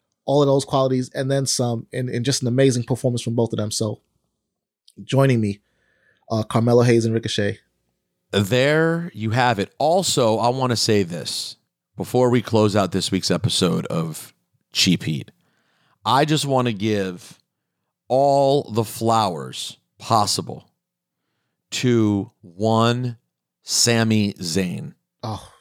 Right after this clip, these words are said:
Speaker 2: for the work he's been doing in this honorary Uso storyline. Solo Sikoa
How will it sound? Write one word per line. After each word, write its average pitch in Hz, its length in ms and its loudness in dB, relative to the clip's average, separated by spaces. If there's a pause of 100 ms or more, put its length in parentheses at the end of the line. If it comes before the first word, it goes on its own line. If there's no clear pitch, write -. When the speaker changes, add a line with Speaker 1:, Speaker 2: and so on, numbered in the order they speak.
(120)
Speaker 2:
for 113 360 2
the 110 100 4
work 117 520 2
he's 117 320 -2
been 113 200 0
doing 101 540 2 (120)
in 95 180 -2
this 107 280 2
honorary 117 680 2
Uso 113 480 0
storyline. 85 500 -2 (1120)
Solo 139 360 2
Sikoa 139 680 2